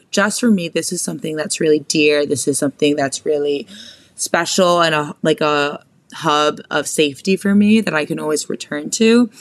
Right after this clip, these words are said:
And it's not something related to school. It's not something related to my parents. This is genuinely for me. Um, so when I started shooting concerts more in college,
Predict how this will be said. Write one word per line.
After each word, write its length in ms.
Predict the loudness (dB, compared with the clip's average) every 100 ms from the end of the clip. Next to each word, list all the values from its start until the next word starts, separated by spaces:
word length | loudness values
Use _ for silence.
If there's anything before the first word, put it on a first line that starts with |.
| -20 _
And 140 | -2 -2
it's 160 | -2
not 260 | 2 2 0
something 300 | -6 -6 -4
related 340 | 0 -2 -2
to 100 | -6
school. 320 | -8 -2 -2
It's 140 | 0 -4
not 260 | -2 -2
something 300 | -6 -6 -6
related 300 | -4 -6 -8
to 100 | -8
my 80 | -12
parents. 640 | -10 -4 0 0 -2 -8 -12 -10 0
This 200 | 0 0
is 120 | -4
genuinely 500 | -2 -2 -4 -6 -8
for 180 | -6 -4
me. 460 | -2 0 0 0 -4 -18 -18 -20 _
Um, 460 | 2 2 2 0 -2
so 180 | 0 2
when 160 | 2
I 80 | 0
started 480 | 0 2 4 4 0
shooting 720 | 0 0 2 0 -2 -4 -8 -16 _ _ _ _ -20 _ -4
concerts 540 | 0 0 0 -2 -4
more 520 | -6 -2 2 2 0
in 160 | -4 -6
college, 760 | -2 0 0 0 -4 -4 -10